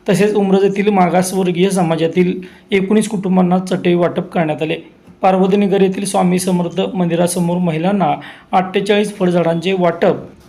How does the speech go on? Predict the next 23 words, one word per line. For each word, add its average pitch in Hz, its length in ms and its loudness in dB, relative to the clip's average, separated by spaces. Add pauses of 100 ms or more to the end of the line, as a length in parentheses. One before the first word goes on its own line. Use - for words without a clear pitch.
(120)
कवठे 214 280 4
येथील 226 260 2
शाळेत 196 360 0
शालोपयोगी 185 640 2
साहित्य 185 420 0
देण्यात 160 320 0
आले. 160 180 0 (460)
तासवडे 202 360 4
एमआयडीसीतील 196 560 0
गरजू 185 300 2
कामगार 180 420 0
महिलांना 175 400 0
चटई 185 360 -2
वाटप, 170 400 0 (500)
तसेच 208 280 0
विविध 190 360 2
अंगणवाड्यांमधील 180 920 2
मुलांना 175 460 0
पेन्सिल 180 520 -2
अंकल्पी 170 480 -2
वाटप 180 400 -2
करण्यात 151 340 -4
आले. 165 140 -4